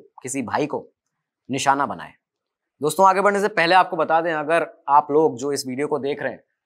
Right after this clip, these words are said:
अगर आप सिविल सर्विस एग्जामिनेशन की तैयारी कर रहे हैं, यूपीएससी सिविल सर्विस एग्जामिनेशन की तैयारी कर रहे हैं और आईएएस बनना आपका लक्ष्य है, इस एग्जाम को क्रैक करना आपका लक्ष्य है, तो यहाँ पे भारत का बेस्ट अफोर्डेबल एजुकेशन प्लेटफॉर्म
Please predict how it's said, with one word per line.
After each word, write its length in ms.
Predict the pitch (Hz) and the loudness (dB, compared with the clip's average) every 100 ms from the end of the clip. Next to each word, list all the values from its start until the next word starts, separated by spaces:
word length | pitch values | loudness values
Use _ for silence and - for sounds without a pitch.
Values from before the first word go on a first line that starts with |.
| _ | _
अगर 220 | 131 160 | 2 6
आप 300 | 160 180 - - _ - | 8 8 4 -10 _ -16
सिविल 260 | - 156 170 | -4 -2 0
सर्विस 280 | 165 151 165 | -2 -2 -2
एग्जामिनेशन 580 | 135 147 156 147 160 160 | -2 -2 -2 -4 -6 -8
की 60 | |
तैयारी 340 | 156 143 151 165 | -2 4 4 4
कर 140 | 147 | 0
रहे 100 | 131 | -2
हैं, 60 | 127 | -6
यूपीएससी 400 | 127 139 131 131 | -8 -8 -8 -10
सिविल 200 | 135 131 | -10 -8
सर्विस 280 | 135 120 135 | -8 -6 -8
एग्जामिनेशन 540 | 120 131 139 131 143 | -4 -6 -6 -10 -10
की 60 | 139 | -8
तैयारी 300 | 139 139 147 | -4 -4 -4
कर 120 | 120 | -8
रहे 80 | 101 | -10
हैं 80 | _ _ _ _ _ | _ _ _ _ _
और 120 | 151 147 | 4 6
आईएएस 280 | 147 165 | 6 4
बनना 260 | 139 151 170 | 2 2 4
आपका 220 | 165 156 | 2 2
लक्ष्य 220 | 147 - | -2 -2
है, 40 | 147 | -6
इस 100 | 143 | -4
एग्जाम 300 | 117 139 139 | -2 -2 -4
को 80 | 131 | -2
क्रैक 260 | 135 135 | -2 0
करना 240 | 131 147 147 | -4 -2 -2
आपका 180 | 147 | 0
लक्ष्य 260 | 127 - 95 | -4 -6 -12
है, 60 | - _ _ _ - | -20 _ _ _ -2
तो 60 | 147 | 2
यहाँ 160 | 143 | 4
पे 80 | 185 | 4
भारत 300 | 147 139 160 170 | 4 2 2 2
का 60 | |
बेस्ट 440 | 131 110 180 185 165 | -2 2 2 2 0
अफोर्डेबल 420 | 151 156 156 156 | 2 0 2 0
एजुकेशन 420 | 135 127 127 123 | -2 -4 -10 -12
प्लेटफॉर्म 400 | 117 98 113 | -12 -14 -18